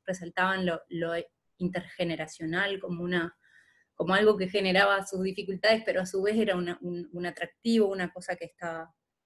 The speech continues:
que le, que les daba potencia a los colectivos. Este, y también lo que después vamos a trabajar en términos de hibridismos y bisagras, que tiene que ver con, eh, personas que también tienen roles, por ejemplo, en, en, en espacios estatales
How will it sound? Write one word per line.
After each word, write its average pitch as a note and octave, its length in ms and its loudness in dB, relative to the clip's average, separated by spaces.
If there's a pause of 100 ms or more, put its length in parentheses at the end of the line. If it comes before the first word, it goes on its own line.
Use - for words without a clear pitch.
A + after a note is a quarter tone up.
(100)
que D#3+ 80 -8
le, E3 240 -8
que F3 80 -6
les D#3+ 160 -6
daba E3+ 240 0
potencia F#3+ 480 -4
a - 20 -8
los E3 120 -10
colectivos. G#3+ 680 -4 (680)
Este, F3+ 800 0
y A3+ 140 -2
también A#3+ 640 4
lo G#3 160 0
que G3+ 80 -2
después A#3 260 0
vamos A3+ 160 -2
a F#3+ 100 -2
trabajar F#3+ 420 0
en G#3+ 100 -2
términos F#3+ 400 -4
de F3 160 -2
hibridismos F3+ 840 -2
y F#3 80 -6
bisagras, F3+ 800 -2 (720)
que E3+ 60 -20
tiene G3 240 -6
que G3 80 0
ver F#3+ 180 0
con, F#3 460 -2
eh, E3 600 -6 (380)
personas G#3+ 680 -2
que G3+ 120 -6
también F#3 300 -4
tienen A3 300 0
roles, G3 460 0
por F#3 120 -4
ejemplo, F#3 520 0
en, F3 400 -4
en, E3 420 -12
en E3+ 120 -6
espacios F3 440 -6
estatales - 800 -10